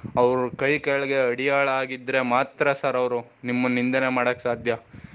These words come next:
ಇಲ್ಲ ಅಂದ್ರೆ ಮನಸ್ಪೂರ್ವಕವಾಗಿ ನನ್ನ ಎದೆ ಮೇಲೆ ಕೈ ಇಟ್ಟು ಹೇಳ್ತಾ ಇದೀನಿ ಸರ್. ಹ್ಮ್, ನೀವು ಸ್ವಾಭಾವಿಕವಾಗಿ ಅಂದ್ರೆ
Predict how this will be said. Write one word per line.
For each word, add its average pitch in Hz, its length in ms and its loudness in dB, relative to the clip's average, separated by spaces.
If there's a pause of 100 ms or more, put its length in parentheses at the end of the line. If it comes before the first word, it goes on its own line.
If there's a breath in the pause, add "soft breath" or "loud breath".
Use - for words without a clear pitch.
(160 loud breath)
ಇಲ್ಲ 127 220 0
ಅಂದ್ರೆ 139 340 2
ಮನಸ್ಪೂರ್ವಕವಾಗಿ 131 1080 2
ನನ್ನ 117 240 -4
ಎದೆ 120 220 0
ಮೇಲೆ 143 180 2
ಕೈ 131 300 2
ಇಟ್ಟು 135 160 0
ಹೇಳ್ತಾ 127 200 2
ಇದೀನಿ 120 220 -4
ಸರ್. 113 240 0
ಹ್ಮ್, 120 1200 -8
ನೀವು 127 540 4 (420 loud breath)
ಸ್ವಾಭಾವಿಕವಾಗಿ 143 840 4
ಅಂದ್ರೆ 127 640 -2